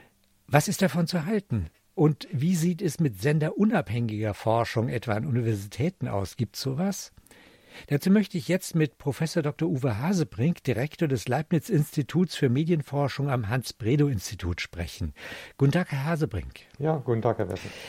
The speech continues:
Speaker 1: Die Medienforschung der Landesrundfunkanstalten dient Programmzwecken. Die Daten der, äh,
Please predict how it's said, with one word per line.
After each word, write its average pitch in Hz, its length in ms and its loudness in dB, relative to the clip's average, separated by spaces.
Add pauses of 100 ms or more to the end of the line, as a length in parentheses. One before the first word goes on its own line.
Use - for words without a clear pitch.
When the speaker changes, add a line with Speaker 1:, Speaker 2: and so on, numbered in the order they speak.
(340)
Speaker 1:
Die 151 220 4
Medienforschung 170 920 2
der 143 220 4
Landesrundfunkanstalten 127 1800 2
dient 127 220 0
Programmzwecken. 151 1000 2
Die 117 180 -2
Daten 131 580 -2
der, 135 500 2
äh, 220 240 -8